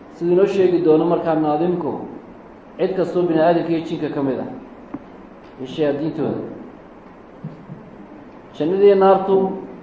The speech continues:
sida Qur-aankaba lagu sheegay, waa muhaya, imakay diyaarsan yihiin. Imaka wax lagu cadaabaa, waxna lagu janneeyaa.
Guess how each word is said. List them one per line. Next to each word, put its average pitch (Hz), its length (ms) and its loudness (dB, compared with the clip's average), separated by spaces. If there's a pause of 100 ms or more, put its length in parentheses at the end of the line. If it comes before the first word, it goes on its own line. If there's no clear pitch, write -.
(680)
sida 156 120 -2
Qur-aankaba 180 440 4
lagu 175 240 2
sheegay, 156 440 0 (480)
waa 143 120 0
muhaya, 151 600 2 (120)
imakay 175 280 -2
diyaarsan 143 440 0
yihiin. 127 240 -4 (1400)
Imaka 190 280 2
wax 185 160 4
lagu 180 160 2
cadaabaa, 160 640 6
waxna 175 240 0
lagu 180 200 0
janneeyaa. 127 480 0